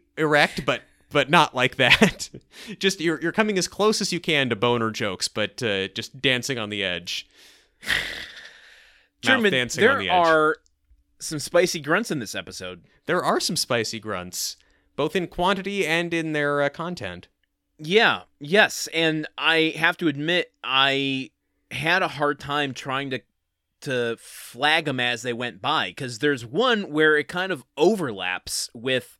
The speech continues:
Speaker 2: somebody else laughing, I feel like, and I couldn't, I couldn't clock what you would count.
Speaker 1: Mm-hmm.
Speaker 2: So I have a number, but I'm not confident in it.
Speaker 1: Okay, okay. Give me, well, give me your number, and I'll tell you if your, if your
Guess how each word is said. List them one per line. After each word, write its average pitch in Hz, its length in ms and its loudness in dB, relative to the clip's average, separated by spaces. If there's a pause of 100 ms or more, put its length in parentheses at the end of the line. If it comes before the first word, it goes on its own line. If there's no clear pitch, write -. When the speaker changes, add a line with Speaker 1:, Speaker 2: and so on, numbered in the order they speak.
Speaker 2:
somebody 143 500 -2
else 135 240 -2
laughing, 113 520 0
I 92 60 -8
feel 101 220 -8
like, 90 300 -8 (540)
and 123 500 -2 (340)
I 131 200 0
couldn't, 175 560 -4 (1300)
I 143 100 -4
couldn't 180 280 -4
clock 143 460 2
what 123 240 -6
you 123 160 -6
would 113 160 -6
count. 107 300 -10 (440)
Speaker 1:
Mm-hmm. 147 80 -6
Speaker 2:
So 147 380 6
I 156 140 4
have 190 260 0
a 196 40 -2
number, 170 380 -2
but 131 180 -4
I'm 135 100 -4
not 151 180 -4
confident 123 440 -6 (120)
in 92 80 -16
it. 78 120 -18 (320)
Speaker 1:
Okay, 139 360 -2 (240)
okay. 87 320 -6 (260)
Give 170 140 2
me, 175 160 -2
well, 170 180 2
give 196 160 -2
me 202 60 -4
your 196 140 -4
number, 147 460 -6
and 120 120 -6
I'll 120 80 -2
tell 156 200 -2
you 131 180 0
if 117 100 -6
your, 117 180 -6
if 113 200 -8
your 107 240 -6